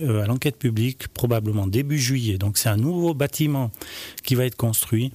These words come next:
un investissement estimé aujourd'hui à quarante-cinq millions pour, euh, être encore meilleur dans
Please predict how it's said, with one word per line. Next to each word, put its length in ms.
un 240
investissement 720
estimé 320
aujourd'hui 320
à 40
quarante-cinq 520
millions 360
pour, 420
euh, 240
être 220
encore 300
meilleur 680
dans 300